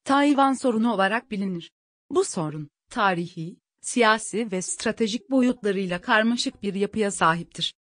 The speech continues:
Tarihi arka plan Tayvan sorununun kökenleri, bin dokuz yüz kırk dokuz yılında Çin İç Savaşı'nın sona ermesiyle başlar. Çin'deki Milliyetçi Parti Kuomintang, K M T,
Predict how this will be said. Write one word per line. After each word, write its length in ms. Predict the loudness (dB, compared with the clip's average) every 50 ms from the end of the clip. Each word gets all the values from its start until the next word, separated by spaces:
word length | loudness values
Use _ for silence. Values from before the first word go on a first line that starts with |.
| _ _ _ _ _ _ _ _
Tarihi 460 | 2 4 4 4 4 2 2 2 2
arka 360 | 2 2 0 0 0 -2 -2
plan 320 | 0 2 2 2 2 2 2
Tayvan 480 | 0 2 2 2 2 2 0 0 -2
sorununun 640 | -2 -2 -2 -2 0 0 0 -2 0 -2 -2 -2 -4
kökenleri, 720 | -4 -4 -4 -4 -4 -4 -2 -2 -4 -4 -4 -6 -8 -12 _ _ _ 0
bin 280 | 4 6 8 8 8
dokuz 340 | 6 4 2 0 -2 0 0
yüz 240 | 0 0 0 0 0
kırk 320 | -2 -4 -4 -4 -2 -2
dokuz 320 | -2 -2 0 -2 -4 -2 0
yılında 460 | 2 2 2 2 2 2 0 0 0
Çin 280 | 0 -2 -4 -4 -6 -2
İç 200 | -2 -2 -2 -2
Savaşı'nın 580 | -2 -2 0 2 2 2 0 0 -2 -2 -2 -2
sona 320 | -2 -4 -6 -4 -2 0
ermesiyle 600 | 0 2 2 2 0 0 0 0 2 2 2 2 0
başlar. 500 | 0 -4 -6 -6 -6 -6 -6 -8 -10 _ _ _ _ _ _ _ _ _
Çin'deki 540 | -8 -4 -2 -2 0 0 -2 -2 -2 -2 -2
Milliyetçi 500 | 0 0 2 2 2 2 2 2 -2 -2
Parti 320 | 0 0 -2 -2 -2 -4
Kuomintang, 760 | -2 2 2 4 4 4 2 0 -2 -2 -4 -6 -4 -6 -6 -8 _ _ _ -2
K 140 | 2 2
M 140 | 2 2 2
T, 320 | -2 -4 -6 -6 -6 -8